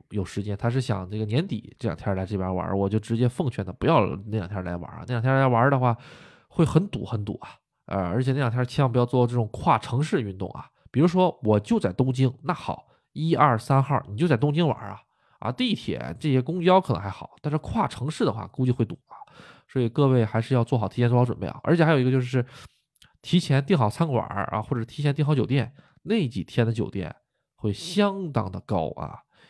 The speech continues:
一月一号那一天的酒店，跨年夜的那一个酒店钱啊，会比十月一、五月一都要贵很多很多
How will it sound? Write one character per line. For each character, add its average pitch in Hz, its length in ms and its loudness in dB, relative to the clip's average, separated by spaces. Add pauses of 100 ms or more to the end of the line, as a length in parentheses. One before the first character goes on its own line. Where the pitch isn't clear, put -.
(160)
一 233 180 0
月 180 220 4
一 160 160 2
号 139 360 2 (160)
那 147 60 0
一 135 160 0
天 190 260 0
的 180 80 0
酒 110 200 -2
店， 101 220 -4 (600)
跨 165 180 0
年 113 240 2
夜 165 120 4
的 113 80 2
那 110 120 0
一 107 300 2
个 98 140 2
酒 92 400 0
店 101 220 0
钱 92 400 -6
啊， - 340 -6
会 127 100 -2
比 101 100 -2
十 - 240 -4
月 117 220 2
一、 110 100 -2
五 98 180 -2
月 104 120 0
一 101 140 -2
都 113 120 2
要 107 100 4
贵 107 220 2
很 90 300 -6
多 98 160 2
很 90 120 -4
多 55 280 -12